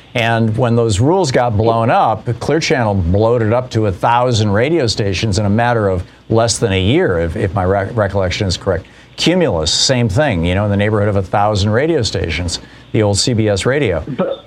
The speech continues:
Speaker 1: And, and, and then they, they just binged on right-wing talk radio.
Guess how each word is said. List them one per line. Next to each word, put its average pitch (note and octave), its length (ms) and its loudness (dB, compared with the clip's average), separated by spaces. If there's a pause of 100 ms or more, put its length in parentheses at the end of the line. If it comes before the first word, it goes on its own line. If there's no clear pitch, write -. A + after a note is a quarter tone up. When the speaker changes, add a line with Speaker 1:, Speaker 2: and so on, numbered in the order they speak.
Speaker 1:
And, G#2 460 0
and, A2 340 0
and A#2+ 340 0
then C3 200 2
they, B2+ 260 2
they A#2+ 320 0
just G#2+ 280 0
binged B2+ 640 0
on G2+ 120 0
right-wing A2+ 420 0
talk A2+ 260 0
radio. C#3+ 400 -2